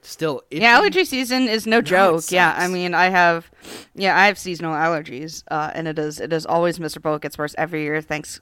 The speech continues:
Speaker 2: global
Speaker 1: Yeah,
Speaker 2: warming.
Speaker 1: fun times.
Speaker 2: Uh, yeah, I mean, my eye situation is I think I got a bit of sunscreen in my eye,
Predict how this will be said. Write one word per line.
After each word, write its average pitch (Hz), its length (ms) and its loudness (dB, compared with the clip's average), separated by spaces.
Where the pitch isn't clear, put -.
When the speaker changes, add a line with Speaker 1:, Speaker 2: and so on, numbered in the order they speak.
Speaker 2:
global 143 440 -6
Speaker 1:
Yeah, 135 60 -8
Speaker 2:
warming. 156 160 -10
Speaker 1:
fun 101 220 -14
times. 92 340 -16
Speaker 2:
Uh, 147 400 2
yeah, 214 280 8
I 214 100 6
mean, 214 160 0
my 226 280 6
eye 202 120 8
situation 175 480 -6
is 170 100 -4
I 170 60 2
think 208 180 -4
I 220 60 2
got 196 160 2
a 185 60 0
bit 175 100 0
of 165 60 -4
sunscreen 165 480 -4
in 151 60 -4
my 151 200 -6
eye, 90 340 -10